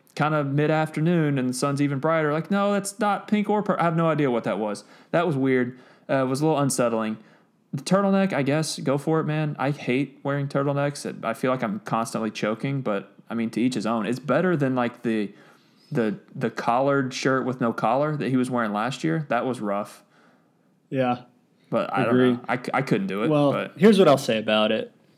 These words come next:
Speaker 2: I'm currently looking online for mock turtlenecks to
Speaker 1: Oh,
Speaker 2: purchase to put
Speaker 1: no.
Speaker 2: into my wardrobe.
Speaker 1: No, you can't do
Speaker 2: That's,
Speaker 1: it.
Speaker 2: that's a fact.
Speaker 1: You can't
Speaker 2: Yeah.
Speaker 1: do the turtleneck short
Speaker 2: Okay.
Speaker 1: sleeve. You, come on.
Speaker 2: W-,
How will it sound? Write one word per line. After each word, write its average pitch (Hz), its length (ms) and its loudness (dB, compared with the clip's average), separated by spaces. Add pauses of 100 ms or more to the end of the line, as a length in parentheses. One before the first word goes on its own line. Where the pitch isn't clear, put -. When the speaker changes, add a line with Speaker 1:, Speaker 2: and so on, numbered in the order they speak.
(220)
Speaker 2:
I'm 139 200 2
currently 135 400 2
looking 127 340 4
online 110 460 -2
for 123 140 -4
mock 117 260 0
turtlenecks 117 520 -2
to 143 220 2
Speaker 1:
Oh, 143 60 2
Speaker 2:
purchase 127 240 4
to 127 400 2
put 117 80 4
Speaker 1:
no. 110 140 0
Speaker 2:
into 104 140 -4
my 123 160 4
wardrobe. 120 520 0
Speaker 1:
No, 117 600 2
you 107 120 -2
can't 104 340 -4
do 107 140 -2
Speaker 2:
That's, 131 240 2
Speaker 1:
it. - 260 -10
Speaker 2:
that's 127 240 2
a - 40 -10
fact. - 340 -4
Speaker 1:
You 185 100 4
can't 240 440 2
Speaker 2:
Yeah. - 40 0
Speaker 1:
do 180 240 4
the 147 140 -2
turtleneck 139 480 0
short 131 240 2
Speaker 2:
Okay. 165 200 10
Speaker 1:
sleeve. 95 360 0
You, 147 120 -6
come 151 200 -2
on. 104 260 -6 (1080)
Speaker 2:
W-, 143 340 0